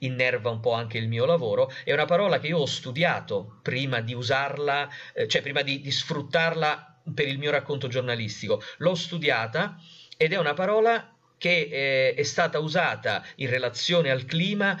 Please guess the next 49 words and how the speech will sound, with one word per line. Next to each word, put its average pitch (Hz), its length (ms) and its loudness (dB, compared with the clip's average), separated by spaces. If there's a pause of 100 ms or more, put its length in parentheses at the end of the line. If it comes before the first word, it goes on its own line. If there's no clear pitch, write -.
(200)
già, 185 720 0
eh, 147 300 4
negli 151 240 2
anni 165 160 0
del 156 140 0
protocollo 131 440 0
di 135 120 -6
Kyoto, 113 360 0
quindi 123 180 -6
parliamo 120 380 -2
della 113 200 0
metà 113 200 0
degli 110 180 -4
anni 113 220 0
ottanta, 110 720 -4 (120)
che - 100 -6
è - 20 -2
stato 101 200 -8
il 107 80 -6
primo 143 200 -2
grande 120 280 0
momento 117 420 -2
in 104 100 -8
cui 113 120 -8
si 110 100 -4
è 107 60 -2
pensato 110 500 -2
di 104 100 -8
fare 101 220 -2
qualcosa 113 460 0
per 107 120 -6
sensibilizzare 104 840 -2 (320)
il 123 160 -4
mondo, 139 280 2
l'opinione 113 300 0
pubblica, 113 400 -2
la 110 100 0
politica 117 500 -2
a 107 60 -6
questo 110 360 -4
tema 113 300 0
molto 110 240 -4
importante, 113 760 -2 (400)
eh, 139 580 4
però 214 300 4
per 156 300 0
quasi 175 320 0
trenta 180 480 0
anni 208 520 0